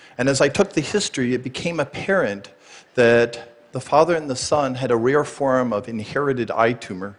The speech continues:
retinoblastoma, and the father knew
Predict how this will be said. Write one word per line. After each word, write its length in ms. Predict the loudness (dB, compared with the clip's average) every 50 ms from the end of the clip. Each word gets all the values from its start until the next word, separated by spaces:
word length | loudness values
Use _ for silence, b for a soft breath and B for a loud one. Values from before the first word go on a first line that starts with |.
| _ _ -2
retinoblastoma, 1120 | 0 0 0 0 -4 -6 -2 0 0 0 0 -2 -6 -8 -6 -4 -4 -4 -4 -6 -8 -10 -16 b b b b b b b b b _ -10
and 140 | -6 -4 -4
the 80 | -4
father 540 | -6 -4 -2 0 0 2 2 0 -4 -4 -6 -8
knew 580 | -8 -6 -4 -2 -2 -2 -2 -2 -2 -6 -8